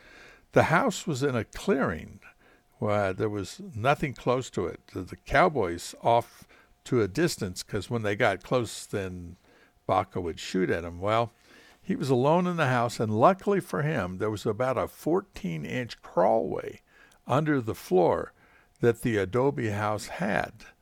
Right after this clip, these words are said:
So the bullets fired at the house did not penetrate the crawlway.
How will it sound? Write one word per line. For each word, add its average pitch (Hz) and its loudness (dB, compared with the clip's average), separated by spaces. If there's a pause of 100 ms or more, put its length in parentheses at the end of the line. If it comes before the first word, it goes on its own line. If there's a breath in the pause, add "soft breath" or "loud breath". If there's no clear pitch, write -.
(360 soft breath)
So 131 4
the 110 0
bullets 151 2
fired 139 0
at 113 -6
the 104 -4
house 143 -4
did 107 -6
not 113 -2
penetrate 165 -4
the - -16
crawlway. - 2